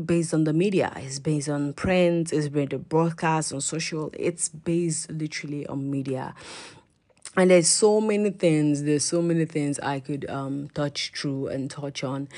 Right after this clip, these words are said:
But this is definitely going to be, um, have, this is definitely going to have a part two,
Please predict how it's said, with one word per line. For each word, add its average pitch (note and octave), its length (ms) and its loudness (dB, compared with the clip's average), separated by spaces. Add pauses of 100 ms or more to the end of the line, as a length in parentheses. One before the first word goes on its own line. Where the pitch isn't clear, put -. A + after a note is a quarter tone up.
(240)
But D3 160 -6
this F3+ 260 4
is F#3+ 160 -2
definitely E3 520 2
going C#3+ 380 -2
to D3 120 -8
be, C#3 320 -4
um, C#3 460 -6
have, D3+ 640 0 (160)
this C#3+ 200 -6
is C#3 160 -6
definitely D3 640 -2
going C3 280 -4
to C#3+ 140 -10
have B2+ 340 -6 (380)
a C3 40 -8
part A3+ 460 -6
two, E3 1000 2